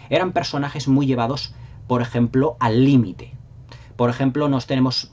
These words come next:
dar-, nos, más que darnos cuenta de personajes como Entrevista con el vampiro, como es Brad Pitt en Entrevista con el vampiro. Es un personaje que ha perdido completamente la fe, entre comillas,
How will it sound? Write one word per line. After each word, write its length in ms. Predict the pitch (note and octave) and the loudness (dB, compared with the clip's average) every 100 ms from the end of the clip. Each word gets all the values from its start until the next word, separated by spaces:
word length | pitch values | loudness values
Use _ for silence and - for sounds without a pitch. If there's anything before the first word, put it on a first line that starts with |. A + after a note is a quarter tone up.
| - | -8
dar-, 420 | A#2 B2 - - - | -4 -2 -2 -6 -12
nos, 240 | A#2 F#2+ | -12 -8
más 320 | A#2 G#2+ A2+ - | -6 -4 -4 -6
que 100 | G#2+ | -6
darnos 300 | A2+ A#2 A2+ | -4 -4 -2
cuenta 300 | B2 A#2+ C3 | -2 -2 -2
de 100 | G#2 | -6
personajes 520 | - G#2 G#2 A2 - | -8 -10 -10 -8 -6
como 200 | A2+ F#2+ | -6 -8
Entrevista 400 | F2+ G2 A#2 B2 | -8 -8 -8 -8
con 140 | G2 | -8
el 40 | E2+ | -10
vampiro, 380 | E2+ D3 A2 | -6 -4 -4
como 300 | F2+ E3 C#3+ | -2 -2 0
es 120 | A#2+ A#2+ | -2 -2
Brad 220 | G#2+ F#2 - | -6 -8 -4
Pitt 280 | C3+ A#2 F#2+ | -2 -2 -6
en 100 | F#2 | -10
Entrevista 460 | F2+ F2+ A#2+ G#2+ | -10 -8 -8 -8
con 140 | F#2 F2 | -12 -12
el 80 | E2 | -12
vampiro. 460 | E2 - - D2 - - - - | -8 -4 -4 -6 -14 -20 -14 -6
Es 160 | A#2+ | -2
un 100 | D3+ | 0
personaje 640 | C#3+ C#3 C#3 C#3+ C3+ D#3 D#3 | 0 -2 -2 -4 -4 -6 -6
que 260 | A#2 G2+ - - | -6 -6 -10 -6
ha 140 | B2+ | -2
perdido 400 | C#3 B2 C3+ A#2 | -2 0 0 0
completamente 720 | A2 G2+ B2 A#2 A2+ A2 G#2+ | -4 -4 -4 -4 -4 -4 -4
la 160 | G2+ F#2 | -6 -6
fe, 320 | - D3+ F#2 - - - - | -4 -4 -6 -12 -20 -20 -20
entre 220 | G2 F2 | -16 -14
comillas, 560 | - G2 C#3+ A2 - - | -6 -2 -2 -2 -10 -20